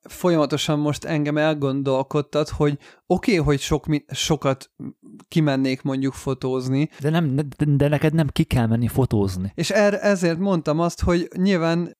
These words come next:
Speaker 1: olyan fotókat kell csinálni sokat, meg többet, amit szeretnél csinálni.
Speaker 2: Amit, ami be akarsz alkotni.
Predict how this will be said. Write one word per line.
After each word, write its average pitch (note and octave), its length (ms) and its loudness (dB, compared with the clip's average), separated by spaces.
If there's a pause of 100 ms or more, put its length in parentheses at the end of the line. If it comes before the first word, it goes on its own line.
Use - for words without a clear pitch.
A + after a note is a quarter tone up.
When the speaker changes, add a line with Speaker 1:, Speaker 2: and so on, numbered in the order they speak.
Speaker 1:
olyan G3 460 2
fotókat D3 640 0
kell C#3 200 0
csinálni C3 480 -2
sokat, C3+ 600 -6 (140)
meg D3 240 -6
többet, C#3 460 -2
amit F#3 300 2
szeretnél F3 600 2
csinálni. C3+ 460 -2
Speaker 2:
Amit, D3 300 0
ami D3+ 200 2
be D#3 140 4
akarsz B2+ 420 0
alkotni. G#2+ 680 0